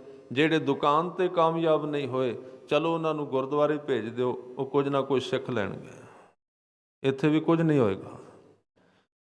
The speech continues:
ਇੱਥੇ ਵੀ ਉਹਨਾਂ ਤੋਂ ਹੋਏਗਾ ਜਿਨ੍ਹਾਂ ਤੋਂ ਉੱਥੇ ਹੋਇਆ ਹੈ। ਇਸ ਕਰਕੇ ਕੌਡੇ ਵਰਗੇ ਪਲਾਂ ਵਿੱਚ ਬ੍ਰਹਮ ਗਿਆਨੀ ਬਣਦੇ। ਇਸ ਕਰਕੇ ਸੱਜਣ ਠੱਗ ਵਰਗੇ ਕਾਤਲ ਪਲਾਂ ਦੇ ਵਿੱਚ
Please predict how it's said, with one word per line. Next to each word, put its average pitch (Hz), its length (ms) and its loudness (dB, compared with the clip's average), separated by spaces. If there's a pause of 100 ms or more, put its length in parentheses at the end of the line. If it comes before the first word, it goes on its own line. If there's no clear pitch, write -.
(140)
ਇੱਥੇ 214 360 2
ਵੀ 233 120 -4
ਉਹਨਾਂ 240 300 4
ਤੋਂ 240 200 -2
ਹੋਏਗਾ 151 340 2
ਜਿਨ੍ਹਾਂ 175 280 0
ਤੋਂ 170 200 -2
ਉੱਥੇ 151 220 -4
ਹੋਇਆ 95 240 -4
ਹੈ। - 360 -20 (160)
ਇਸ 180 180 2
ਕਰਕੇ 190 400 2
ਕੌਡੇ 185 400 4
ਵਰਗੇ 196 560 -2 (440)
ਪਲਾਂ 202 280 4
ਵਿੱਚ 214 220 -6
ਬ੍ਰਹਮ 185 320 -2
ਗਿਆਨੀ 151 280 -4
ਬਣਦੇ। 110 420 -4 (1500)
ਇਸ 190 180 4
ਕਰਕੇ 208 420 2
ਸੱਜਣ 180 460 -4
ਠੱਗ 175 320 0
ਵਰਗੇ 202 360 -2
ਕਾਤਲ 175 760 0 (840)
ਪਲਾਂ 214 300 4
ਦੇ 220 180 4
ਵਿੱਚ 214 380 -2